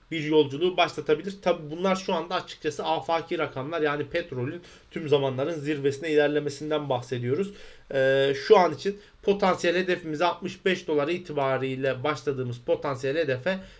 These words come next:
e, ulaştık sayılırız arkadaşlar. Bundan sonraki süreçte dediğim gibi şu hattın kırılımı, e, bize, e, önümüzdeki süreçte izlenecek yol haritasında önemli sinyaller verecek. Borsa tarafında ciddi bir satış var. E,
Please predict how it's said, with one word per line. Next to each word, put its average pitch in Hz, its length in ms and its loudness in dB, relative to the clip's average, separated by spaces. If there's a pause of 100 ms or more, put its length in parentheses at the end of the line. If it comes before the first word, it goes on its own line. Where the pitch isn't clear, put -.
(120)
e, 143 180 0
ulaştık 190 540 0
sayılırız 156 480 2
arkadaşlar. 127 600 -2 (340)
Bundan 185 380 0
sonraki 156 380 -2
süreçte 147 300 0
dediğim 165 300 -4
gibi 156 180 -6
şu 180 240 -2
hattın 135 380 -4
kırılımı, 156 540 -2 (280)
e, 127 360 2
bize, 165 360 2 (260)
e, 123 280 2
önümüzdeki 165 720 -2
süreçte 156 460 2
izlenecek 151 580 -2
yol 170 140 0
haritasında 135 580 -2
önemli 135 280 0
sinyaller 151 540 0 (180)
verecek. 165 400 4 (280)
Borsa 196 380 8
tarafında 165 520 0
ciddi 160 380 -4
bir 139 80 2
satış 123 580 -8
var. 180 260 2 (320)
E, 127 260 2